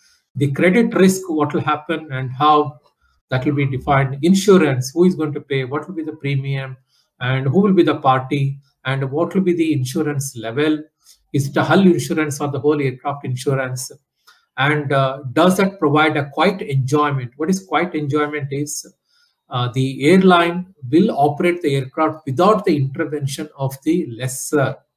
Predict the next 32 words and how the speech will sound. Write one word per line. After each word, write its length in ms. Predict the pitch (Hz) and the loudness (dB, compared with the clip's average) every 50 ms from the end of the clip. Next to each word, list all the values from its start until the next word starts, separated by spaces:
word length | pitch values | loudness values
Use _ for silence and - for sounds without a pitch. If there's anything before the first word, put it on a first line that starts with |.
| _ _ _ _ _ _ _ _ _ | _ _ _ _ _ _ _ _ _
Lessor 300 | 165 165 - - 247 226 | -2 0 2 4 4 4
should 220 | - - 208 170 | 4 4 4 4
not 240 | 165 190 208 196 190 | 4 4 4 4 4
come 240 | - 180 180 180 180 | 2 2 2 2 2
and, 200 | 175 175 170 160 | 0 0 -2 -2
uh, 40 | 156 | -4
s-, 280 | 139 - - - - - 143 | -4 -6 -8 -10 -12 -12 -10
say 220 | 131 - - 175 185 | -4 0 2 2 4
that 380 | 180 156 147 147 147 - - _ _ - | 4 2 0 -2 -2 -6 -12 _ _ 4
you 120 | 185 190 | 6 6
stop 360 | 185 185 - 202 202 202 202 | 6 6 2 0 0 0 2
the 100 | - 190 | 0 -2
flying 380 | - - 156 147 147 143 135 123 | 0 0 0 2 2 2 2 0
now. 180 | 113 101 - - - | -2 -6 -10 -10 -8
They 80 | 156 | -8
can't 220 | 151 - 165 160 139 | -6 -6 -8 -8 -4
say 180 | - 151 151 | 0 0 0
that 240 | 147 147 165 190 185 - _ _ _ _ - | 2 0 -2 -4 -6 -10 _ _ _ _ -4
unless 360 | 139 147 170 196 226 190 190 | 0 2 4 4 4 2 2
there 140 | - 180 165 | 2 0 0
is 100 | 156 147 | 2 0
a 80 | 175 143 | -2 -2
default. 520 | 120 135 123 - - 135 127 117 107 - _ - - _ _ _ _ _ _ | 0 -2 -4 -2 -2 -2 -2 -2 -4 -8 _ -20 -20 _ _ _ _ _ _
The 100 | - 151 | -2 0
default 400 | 127 - 160 - 233 247 233 196 | 0 0 2 4 4 4 4 4
condition 420 | - 185 180 185 190 190 - 185 165 | 2 0 0 0 0 0 0 -2 0
will 180 | 151 139 123 | 0 0 0
also 260 | 123 156 180 - 254 220 | 0 0 0 0 -2 0
be 100 | 208 202 | 0 0
mentioned 480 | 160 139 139 139 131 - - 156 147 139 | 0 0 -2 -2 -4 -4 -6 -8 -6 -4
in 120 | 135 131 | -4 -4
the 240 | 139 185 240 233 | -2 -4 -4 -6